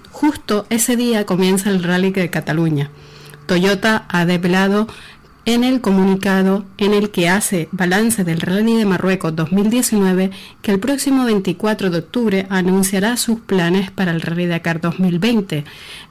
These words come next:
El anuncio se realizará justo cuando arranca el Rally Cataluña España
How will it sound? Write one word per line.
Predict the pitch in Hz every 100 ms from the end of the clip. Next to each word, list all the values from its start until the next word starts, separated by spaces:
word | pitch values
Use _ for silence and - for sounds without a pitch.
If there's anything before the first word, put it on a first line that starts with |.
| -
El | 208
anuncio | 196 240 277 262 247
se | 233 220
realizará | 208 196 190 190 180 196 226 226 - -
justo | - 277 - 214 196
cuando | - 185 180
arranca | 170 190 220 226 226
el | 202 185
Rally | 180 185
Cataluña | 190 180 175 196 196 208
España | - 233 226 196 143